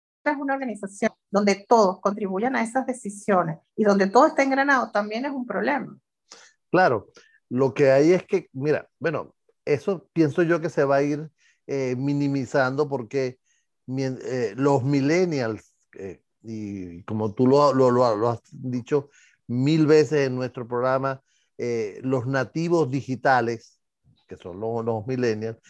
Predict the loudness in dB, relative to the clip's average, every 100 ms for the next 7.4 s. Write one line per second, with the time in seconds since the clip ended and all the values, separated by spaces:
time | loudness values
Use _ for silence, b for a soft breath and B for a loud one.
0 | b b -2 0 2 0 2 2 2 2
1 | 2 2 2 0 2 2 2 -2 -4 -6
2 | -6 -8 -8 -8 0 0 0 -8 -12 _
3 | _ b b b b -12 -6 2 2 2
4 | 0 -2 -4 -4 -10 -6 0 2 2 2
5 | 0 -4 -12 -10 -6 -4 -4 -6 -4 -2
6 | -2 -2 -4 -4 -4 -4 -2 -4 -4 -6
7 | -4 -4 -6